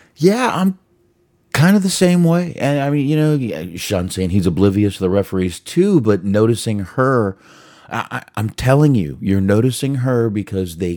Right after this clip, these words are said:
keep showing her doing things that you probably didn't even notice before. You probably didn't. And a lot of times, a lot of that stuff is on A E W Rampage or A E W Dark.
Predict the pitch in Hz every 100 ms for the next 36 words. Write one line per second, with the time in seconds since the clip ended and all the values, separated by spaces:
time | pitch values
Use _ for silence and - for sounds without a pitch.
0 | - - - 117 113 _ _ _ _ _
1 | _ _ _ _ - - - 113 113 113
2 | 104 110 104 85 98 104 101 98 - 95
3 | 90 90 78 82 80 - _ - 95 120
4 | - 165 185 143 139 139 131 127 117 120
5 | - 120 113 131 131 80 _ _ _ _
6 | _ _ _ _ - 190 202 202 196 190
7 | 180 - _ _ 113 120 127 143 147 147
8 | 139 123 123 123 120 120 110 123 110 110
9 | 110 101 107 110 107 104 101 90 104 107
10 | 98 107 104 101 90 78 92 98 98 101
11 | 92 92 95 90 92 90 87 -